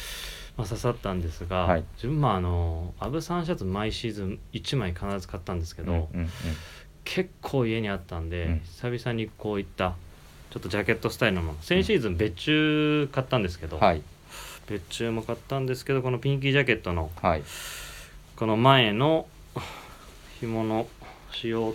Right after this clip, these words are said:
Speaker 1: と、後ろの山下さんらしいこういうね、
Speaker 2: ベルテッドスタイルね。
Speaker 1: はい。
Speaker 2: はい。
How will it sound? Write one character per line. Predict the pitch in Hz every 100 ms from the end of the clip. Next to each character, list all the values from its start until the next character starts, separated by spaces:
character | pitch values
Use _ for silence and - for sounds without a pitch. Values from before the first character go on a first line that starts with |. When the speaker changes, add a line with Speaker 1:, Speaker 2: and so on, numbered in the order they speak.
| -
Speaker 1:
と、 | 156 151 - -
後 | 131 - 120
ろ | 113
の | 120 127 - -
山 | 107 110
下 | 113
さ | 113 110
ん |
ら | 107
し | 104 110
い |
こ | 90 92
う |
い | 85
う | 85
ね、 | 92 - - - - - - -
Speaker 2:
ベ | 95
ル | 87
テ | 90
ッ | 87
ド | 87
ス | -
タ |
イ | 85
ル | 92
ね。 | 127 156
Speaker 1:
は | 110 95
い。 |
Speaker 2:
は | 87
い。 | 82